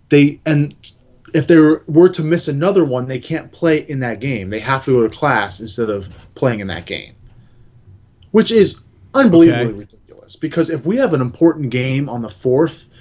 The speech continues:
Speaker 1: and our best player can't play because he's already missed three class periods, that, that's, that's just ridiculous. But they pretend like, "Oh, this is the best interest for the kid," because if he would have missed four classes, you know, it just doesn't make any sense to me.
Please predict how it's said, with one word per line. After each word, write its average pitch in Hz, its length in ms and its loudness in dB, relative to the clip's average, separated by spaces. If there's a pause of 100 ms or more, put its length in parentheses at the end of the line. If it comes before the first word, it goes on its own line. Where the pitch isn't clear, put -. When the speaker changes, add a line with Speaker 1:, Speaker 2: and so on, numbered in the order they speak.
(120)
Speaker 1:
and 131 80 -2
our 147 100 2
best 143 300 -2
player 139 240 4
can't 160 280 -2
play 175 360 0 (240)
because 131 360 0
he's 139 440 -2 (120)
already 139 240 2
missed 131 260 -4
three 131 160 -2
class 127 280 -2
periods, 175 540 0 (460)
that, 220 160 -2
that's, 226 200 2
that's 160 300 0
just 135 200 -2
ridiculous. - 800 -10 (420)
But 170 180 0
they 160 120 4
pretend 156 840 -4 (240)
like, 135 420 -2 (100)
"Oh, 143 380 4
this 139 220 -4
is 139 100 -6
the 131 80 -2
best 123 320 -2
interest 123 300 -8
for 113 80 -4
the 104 100 -6
kid," 113 320 0
because 107 420 -4 (220)
if 120 140 -10
he 143 140 4
would 135 80 8
have 131 100 4
missed 131 240 0
four 123 200 4
classes, 117 760 -2 (260)
you 120 80 -6
know, 113 160 -6
it 196 180 -6
just 208 140 -4
doesn't 156 220 2
make 135 120 0
any 101 160 -8
sense 147 340 -4
to - 100 -18
me. 67 60 -20